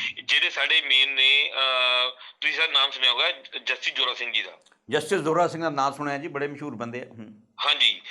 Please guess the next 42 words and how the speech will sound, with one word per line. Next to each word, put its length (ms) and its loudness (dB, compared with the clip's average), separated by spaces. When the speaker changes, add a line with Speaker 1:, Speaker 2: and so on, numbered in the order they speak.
Speaker 1:
ਅਹ, 160 -6
ਸਾਡੇ 380 0
ਜਿਹੜੇ 260 2
ਟੀਮ 280 2
ਲੀਡਰ 240 2
ਨੇ 340 4
ਜਾਂ 440 2
ਸਮਝ 160 -2
ਲਓ 100 -2
ਉਹਨਾਂ 240 -2
ਦੀ 60 -2
ਟੀਮ 240 2
ਹੈ 60 0
ਪਾਵਾ। 420 -2
Speaker 2:
ਕੀ 100 -6
ਬਣਦਾ 320 2
ਜੀ 100 -4
ਪਾਵਾ 300 4
ਤੋਂ? 120 -6
Speaker 1:
ਅਹ, 760 -18
Public 440 0
Against 680 2
Adulteration 640 0
Welfare 300 -2
Association। 460 -2
Speaker 2:
ਅੱਛਾ 200 -2
ਜੀ, 180 -12
ਅੱਛਾ 180 -6
ਜੀ। 220 -12
Speaker 1:
ਤੇ 260 2
ਉਹਨਾਂ 240 0
ਦੀ 220 4
ਜਿਹੜੀ 200 2
ਟੀਮ 320 4
ਹੈ, 280 0
ਮੈਂ 220 2
ਉਹਨਾਂ 380 -2
ਵਿੱਚ 280 0
ਬਤੌਰ 440 -2
ਡਿਸਟ੍ਰਿਕਟ 400 -6
ਪ੍ਰੈਜ਼ੀਡੈਂਟ 340 -2
ਹਾਂ। 80 -4